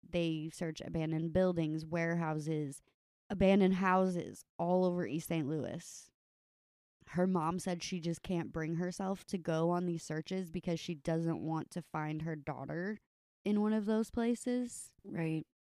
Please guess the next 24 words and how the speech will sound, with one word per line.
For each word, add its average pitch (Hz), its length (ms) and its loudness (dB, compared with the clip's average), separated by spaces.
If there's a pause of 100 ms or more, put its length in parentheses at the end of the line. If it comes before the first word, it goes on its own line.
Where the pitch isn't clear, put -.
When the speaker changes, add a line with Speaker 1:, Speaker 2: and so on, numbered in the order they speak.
(920)
Speaker 1:
This 180 560 0
family 214 460 2
has 208 180 4
went 165 480 2
bankrupt - 680 -2 (360)
and 175 200 2
lost 165 520 -2
their 214 200 6
house 165 600 0 (380)
following 185 760 4
leads 165 380 0
on 180 180 4
their 170 240 2
own 156 400 4
and 170 220 0
hiring 165 480 2
private 156 380 0
investigators 165 880 -2
to 185 120 -4
try 160 200 -2
to 151 80 -2
find 139 260 -4
their 123 100 -4
daughter. - 380 -10